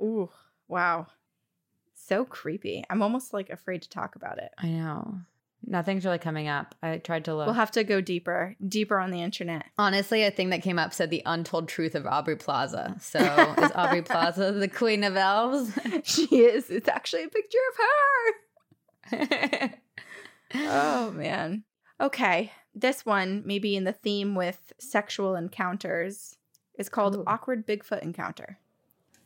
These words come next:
Speaker 2: Oh.
Speaker 1: And I'm just gonna let all the parents out there make a judgment call of their own,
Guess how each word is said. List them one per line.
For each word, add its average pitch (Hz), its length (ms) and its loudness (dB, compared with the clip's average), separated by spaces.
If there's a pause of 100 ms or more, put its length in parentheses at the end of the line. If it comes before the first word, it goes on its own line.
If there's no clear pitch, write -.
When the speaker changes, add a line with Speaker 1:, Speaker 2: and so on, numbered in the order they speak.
Speaker 2:
Oh. 240 320 2
Speaker 1:
And 185 100 0
I'm 190 60 0
just 190 200 -8
gonna 190 600 0
let 180 300 -2
all 190 240 0
the 285 100 -2
parents 285 520 -2
out 185 220 0
there 190 200 -2
make 180 220 -4
a 180 40 -6
judgment 190 440 -4
call 240 240 0
of 233 160 -6
their 247 260 0
own, 226 600 2